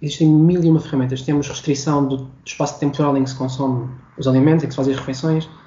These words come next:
Temos mil e uma ferramentas. Portanto, ahm, a partir do momento que a pessoa cumpre o princípio, a ferramenta que ela utiliza será um pouco mais secundária.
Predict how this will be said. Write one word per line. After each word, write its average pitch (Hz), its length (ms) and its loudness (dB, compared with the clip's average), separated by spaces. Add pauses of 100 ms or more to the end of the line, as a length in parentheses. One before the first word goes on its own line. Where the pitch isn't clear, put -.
(280)
Temos 139 160 0
mil 160 160 6
e 160 60 8
uma 156 120 4
ferramentas. 127 600 -8 (680)
Portanto, - 380 -6 (420)
ahm, 143 480 0 (100)
a 160 60 -8
partir 170 160 0
do 175 60 2
momento 170 140 2
que 165 60 -2
a 156 40 0
pessoa - 260 -2
cumpre 160 240 2
o - 20 -2
princípio, 165 600 -2 (100)
a 160 40 -6
ferramenta 160 340 2
que 160 80 -4
ela 156 100 4
utiliza 160 400 2
será - 180 -2
um 151 60 2
pouco 156 220 -4
mais 147 180 -2
secundária. 117 480 -6